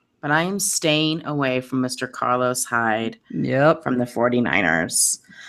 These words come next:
Speaker 1: This will be his fourth year in the N F L, and he has yet to play in all sixteen games. Carlos has a very long history going back, way back to college of injuries. And now the forty-niners won't even, like, publicly s-, comment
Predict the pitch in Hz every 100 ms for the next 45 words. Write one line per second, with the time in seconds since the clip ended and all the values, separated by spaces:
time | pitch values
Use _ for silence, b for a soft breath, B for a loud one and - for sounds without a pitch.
0 | B B 220 254 277 262 226 - 254 240
1 | 240 214 208 185 175 175 165 160 165 175
2 | 151 165 196 208 269 220 190 170 156 156
3 | 156 - 160 147 139 131 131 131 131 -
4 | - 180 170 160 170 147 139 139 170 180
5 | 208 202 165 156 151 147 139 135 - 151
6 | 135 135 135 135 131 131 143 147 - 147
7 | 196 190 170 - 165 143 131 123 123 -
8 | B B B 160 120 156 143 139 127 127
9 | 131 - B B - 185 196 214 226 233
10 | 240 226 185 185 208 202 208 208 202 202
11 | 180 - - 202 202 202 - - - 190
12 | 190